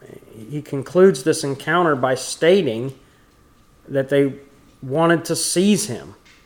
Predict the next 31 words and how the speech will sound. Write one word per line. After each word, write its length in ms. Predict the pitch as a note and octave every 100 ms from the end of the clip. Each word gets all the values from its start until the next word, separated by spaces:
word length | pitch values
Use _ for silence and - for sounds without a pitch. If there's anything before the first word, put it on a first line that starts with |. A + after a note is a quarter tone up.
| _ _ _ _ -
um, 460 | B2+ B2+ B2 A#2+ _ _ _ _ _ _ -
because 400 | C3 - D#3 C3+
they 180 | D#3+ D3+
know 360 | D3+ F#3 F#3+
he's 240 | C3+ B2+ A#2+
rebuking 500 | A2 A#2 G#2 G2 -
them. 200 | D2 - _ _ _ _ _ _ _ _ _
But 300 | D3 D#3 D3+
they 140 | D#3 C#3+
feared 340 | - C#3+ C#3
the 60 | C3+
people, 360 | G3+ F#3+ D3
so 160 | C3 C#3+
they, 300 | C3+ C3 -
so 180 | - C3
they 140 | C3
let 180 | B2 A#2
him 140 | A2
go. 220 | A2 A2+ - - - - - - - - - - _ _ - -
What 220 | - F#3 G3+
is 140 | -
the 60 | E3+
plan 480 | - F#3+ D#3 C3
then? 220 | A2 F2+ - -
Well, 400 | D#3+ D3+ D3 - - _ -
they, 540 | D3 G3+ C3+ C3 E3 - C3+
they 220 | C#3+ D3+
being 260 | D3+ D3 C#3
the 80 |
religious 420 | C3+ C3+ C#3 B2 -
council, 520 | D3+ C#3+ - A#2